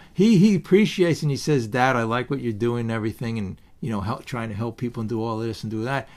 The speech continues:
And I says, "Well, how do you feel about," you know, and I said, "things I say or what I do." So his, his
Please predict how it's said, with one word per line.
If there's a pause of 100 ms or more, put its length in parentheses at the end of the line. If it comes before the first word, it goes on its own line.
And
I
says,
"Well,
how
do
you
feel
about," (220)
you
know,
and
I
said,
"things
I
say
or
what
I
do." (260)
So
his,
his